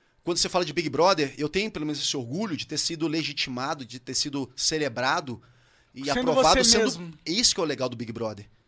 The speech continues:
Speaker 1: entendeu?
Speaker 2: Pra
Speaker 1: É o,
Speaker 2: você.
Speaker 1: é o concurso da, da galera.
Speaker 2: Mas a galera sempre cria a persona, normalmente.
Speaker 1: Mas, cara,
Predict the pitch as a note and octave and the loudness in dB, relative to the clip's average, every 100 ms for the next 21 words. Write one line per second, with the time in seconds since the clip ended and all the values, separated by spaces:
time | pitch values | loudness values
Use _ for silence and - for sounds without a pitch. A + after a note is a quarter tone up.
0 | _ - A2 B2 D#3 F3 B3 D#4 - C4+ | _ -14 -8 0 2 6 4 4 2 2
1 | F3 - - E3 A#3 A3 F#3+ A3+ A#3 - | 2 -2 -4 0 0 0 0 0 2 2
2 | C4 C4+ - _ F#3 A3 A#3 A3 A#3 C#4 | 0 -2 -8 _ -4 -2 -2 -4 -2 2
3 | C#4+ C#4+ A#2+ - _ _ - F#3 G#3 G#3 | 2 0 -4 -10 _ _ -8 -2 4 6
4 | A3+ A#3+ C4 C#4+ - D4 D#4+ D4+ D4 B3 | 6 4 -4 2 4 4 0 -2 0 -2
5 | G#3 G3+ G3 F#3+ A3+ A#3+ F3+ D#3 - - | -2 -2 -2 0 -2 -2 -6 -8 -12 -14
6 | - - G3+ G#3 - - G#3+ F#3+ D3 B2+ | -18 -10 -8 -2 -4 -2 -4 -2 -4 -6